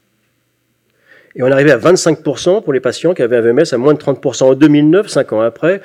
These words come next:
voyez l'évolution des chiffres, ils sont clairs. On arrive à cinquante-neuf pour cent de prescriptions de triple dissociées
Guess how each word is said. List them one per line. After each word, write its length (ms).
voyez 180
l'évolution 400
des 120
chiffres, 300
ils 80
sont 200
clairs. 400
On 120
arrive 180
à 60
cinquante-neuf 760
pour 220
cent 160
de 60
prescriptions 640
de 100
triple 420
dissociées 540